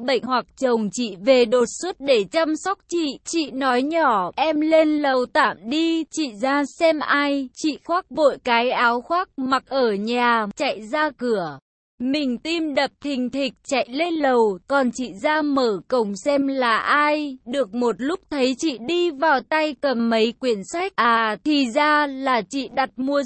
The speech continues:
sách online, sáng nay họ giao. Mình nói, "Làm em đứng cả tim."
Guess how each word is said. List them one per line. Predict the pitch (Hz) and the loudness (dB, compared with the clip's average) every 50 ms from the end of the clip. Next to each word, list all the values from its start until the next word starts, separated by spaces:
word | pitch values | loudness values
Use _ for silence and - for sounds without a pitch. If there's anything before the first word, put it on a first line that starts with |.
| - - | -2 -4
sách | 330 359 - | -4 -4 -4
online, | - - 233 302 311 311 311 311 302 311 311 302 302 294 294 277 - - - - - | -2 0 2 2 2 2 0 -2 0 0 0 -2 -2 -4 -6 -10 -14 -18 -14 -4 2
sáng | 285 247 240 262 294 320 | 4 4 4 4 0 -2
nay | 330 320 320 320 320 311 | 0 0 0 0 -2 -2
họ | 302 311 320 254 190 | -2 0 0 0 -2
giao. | 233 202 202 311 311 320 320 311 311 311 294 269 269 - | -2 -4 -2 0 0 2 2 0 -2 -2 -6 -10 -10 -6
Mình | 254 262 269 285 277 262 262 254 247 | -2 0 0 0 0 0 0 0 2
nói, | 254 247 247 240 240 247 269 302 330 370 381 - _ _ _ _ _ _ _ | 2 2 4 4 2 2 2 0 0 -2 -4 -6 _ _ _ _ _ _ _
"Làm | - 254 262 262 247 240 226 | -8 -4 -2 0 2 0 0
em | 233 - 220 294 302 302 277 | 0 0 0 2 2 2 0
đứng | 247 269 254 254 277 262 | 0 -2 0 -2 -2 0
cả | 339 302 233 208 - | 2 0 0 0 -2
tim." | 311 302 302 302 294 294 285 | -2 -2 0 0 0 -2 -2